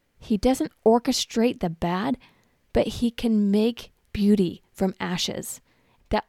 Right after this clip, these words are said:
all things work for the good of those who love God,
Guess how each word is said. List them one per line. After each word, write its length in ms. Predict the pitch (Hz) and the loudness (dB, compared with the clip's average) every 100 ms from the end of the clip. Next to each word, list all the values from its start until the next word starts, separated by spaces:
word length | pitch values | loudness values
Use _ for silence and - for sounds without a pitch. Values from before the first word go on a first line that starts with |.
| - | 0
all 260 | 214 262 | 2 2
things 500 | 262 - 247 240 208 | 0 0 0 0 -2
work 300 | 190 208 226 | 0 0 0
for 460 | - - 208 240 277 | -4 2 4 6 6
the 140 | 233 | 4
good 460 | 196 226 233 185 165 - - - | 0 0 2 0 -4 -12 -20 -6
of 200 | 185 196 | -6 0
those 420 | 208 202 220 - - | 2 4 2 -4 -2
who 120 | 220 | 0
love 300 | 202 190 190 | 0 -2 -4
God, 320 | 185 151 180 | -8 -8 -14